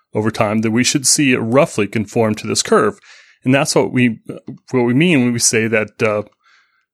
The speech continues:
we're looking at the, what was the phrase, uh, uh, the limiting behavior. Or sometimes you'll see the, um,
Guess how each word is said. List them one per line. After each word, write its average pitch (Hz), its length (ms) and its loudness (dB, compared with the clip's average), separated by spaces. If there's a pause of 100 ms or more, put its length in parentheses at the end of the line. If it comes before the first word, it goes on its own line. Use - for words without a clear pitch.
(140)
we're 120 180 2
looking 117 320 0
at 104 140 -2
the, 110 100 0
what 104 160 0
was 104 160 -4
the 110 80 -4
phrase, 107 520 0
uh, 104 320 0 (1080)
uh, 113 140 2
the 110 120 0
limiting 123 380 2
behavior. 101 520 -4 (420)
Or 110 80 -2
sometimes 117 320 0
you'll 113 80 0
see 110 240 0
the, 107 320 -4
um, 104 260 -8